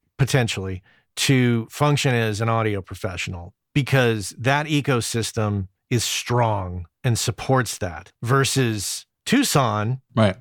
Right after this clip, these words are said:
Speaker 1: It's gonna be less so. And you probably know who all the studio owners are in town.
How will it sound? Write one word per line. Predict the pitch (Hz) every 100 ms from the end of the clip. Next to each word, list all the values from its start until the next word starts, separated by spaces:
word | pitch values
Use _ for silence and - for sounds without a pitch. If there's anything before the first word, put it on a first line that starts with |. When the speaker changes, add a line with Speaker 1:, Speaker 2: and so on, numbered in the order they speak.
| - _
Speaker 1:
It's | 143 131
gonna | - 156 135
be | 135 131 127 123 123 _ _ _ _
less | 143 127 135 123
so. | - - 92 85 95 _ _ _
And | 123 117 110 104 101 _ -
you | 120 143
probably | 165 147 143 127 127
know | 123 139 156 139 120 113
who | 127
all | 117 107
the |
studio | 92 - 123 110 107
owners | 110 104 98
are | 107 104 104
in | 98
town. | - 117 92 82